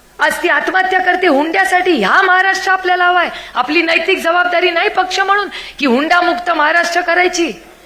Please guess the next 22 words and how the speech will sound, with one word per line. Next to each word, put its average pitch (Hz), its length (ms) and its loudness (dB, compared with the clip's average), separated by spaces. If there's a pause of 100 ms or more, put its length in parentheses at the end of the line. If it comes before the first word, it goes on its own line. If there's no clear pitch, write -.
(180)
काय 311 140 0
फक्त 302 300 -2
सत्तेमध्ये 349 680 -2
जा 330 180 0
एवढंच 339 400 2
आपलं 359 260 0
लक्ष 359 300 -2
आहे? 330 180 0 (960)
चला, 285 200 0
आज 330 320 2
निर-, 247 320 -2 (140)
निर्णय 277 460 -2
घ्या 220 300 0
सगळ्यांनी 254 560 -2 (420)
की 208 80 -4
आजपासून 311 840 0
पूर्ण 294 360 0
ताकदीने 294 720 0
राष्ट्रवादी 285 600 0
काँग्रेस 262 460 -2
पक्ष - 320 -10 (420)
या 254 100 -2